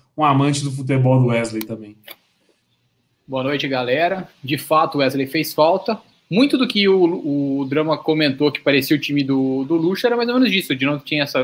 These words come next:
Speaker 2: o drible, não tinha profundidade. Mas eu não posso concordar com tudo que o Drama fala, porque senão vai ser muita manjanadice da minha parte.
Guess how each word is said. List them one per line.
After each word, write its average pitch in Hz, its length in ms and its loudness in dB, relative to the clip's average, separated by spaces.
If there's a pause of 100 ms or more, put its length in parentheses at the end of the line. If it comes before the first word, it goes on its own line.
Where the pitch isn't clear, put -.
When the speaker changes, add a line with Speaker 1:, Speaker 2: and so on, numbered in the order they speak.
Speaker 2:
o 127 60 -4
drible, 190 360 2
não 170 80 -4
tinha 147 140 -4
profundidade. 143 800 0 (960)
Mas 131 920 0
eu 143 60 0
não 180 80 -2
posso 196 240 -2
concordar 196 380 2
com 175 140 -4
tudo 170 280 0
que 175 80 2
o 165 40 4
Drama 156 240 0
fala, 156 240 2
porque 202 160 -2
senão 202 160 -4
vai 196 120 -2
ser 214 100 -4
muita 180 260 -6
manjanadice 190 680 0
da 175 100 0
minha 190 200 -4
parte. - 520 -4